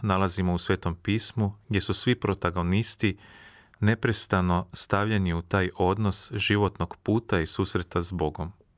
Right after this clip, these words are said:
U Novom Zavjetu čitamo najupečatljivije evanđeoske prizore Isusa, koji je gotovo uvijek na proputovanju. Možemo reći da je Isusov život obilježen hodočašćem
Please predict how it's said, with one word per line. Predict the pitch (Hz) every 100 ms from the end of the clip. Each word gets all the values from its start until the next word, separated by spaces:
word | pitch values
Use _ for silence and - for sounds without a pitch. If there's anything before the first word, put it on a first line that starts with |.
| _ _ -
U | 101
Novom | 117 117
Zavjetu | 90 85 92 123 - 104 98 - - _
čitamo | - 131 127 117 104 92 - -
najupečatljivije | 104 123 113 101 - 95 - 98 110 113 98 90 -
evanđeoske | 92 90 92 95 110 - 85
prizore | - 98 113 110 87 90
Isusa, | 110 120 - 107 95 - - _ _
koji | - 98 92 92
je | 92 90 - _ _
gotovo | 127 101 117 - 98 90 -
uvijek | 113 117 101 - -
na | 95
proputovanju. | - 95 - - 90 82 78 73 80 _ _ _ -
Možemo | 117 127 107 92
reći | 113 -
da | 101 90
je | 101
Isusov | - 120 - 82
život | 85 107 117 104 -
obilježen | 87 110 117 95 85 82
hodočašćem | - 107 120 - 101 - - 90